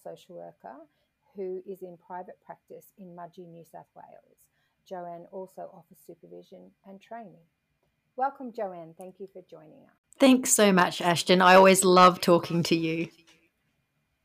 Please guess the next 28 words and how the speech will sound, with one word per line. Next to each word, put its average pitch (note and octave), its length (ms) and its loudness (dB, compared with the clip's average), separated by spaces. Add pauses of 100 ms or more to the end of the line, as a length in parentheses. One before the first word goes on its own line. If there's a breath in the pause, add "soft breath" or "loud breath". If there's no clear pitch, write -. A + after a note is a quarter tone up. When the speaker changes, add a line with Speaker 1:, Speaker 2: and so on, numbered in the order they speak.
Speaker 1:
Oh, D4+ 180 -6
well, G#3+ 100 -4
I'm G#3 180 -2
so A#3 240 -2
pleased G3+ 400 -8
that E3+ 120 -8
you've F#3+ 160 -16
been F3+ 160 -8
able E3 180 -8
to F3 100 -12
join E3 300 -12
us E3 260 -18
today. E3 460 -8 (580 soft breath)
So, D4 260 2 (100)
as F4+ 220 0
you E4+ 160 -4
know, G#3+ 540 -2
we G#3 320 -10
speak G3 400 -10
to A3 120 -12
a G#3 40 -8
lot F#3+ 180 -8
of G3 140 -12
social F#3+ 360 -10
workers F3 360 -8
through F3+ 340 -10
this E3 340 -10
podcast, - 880 -10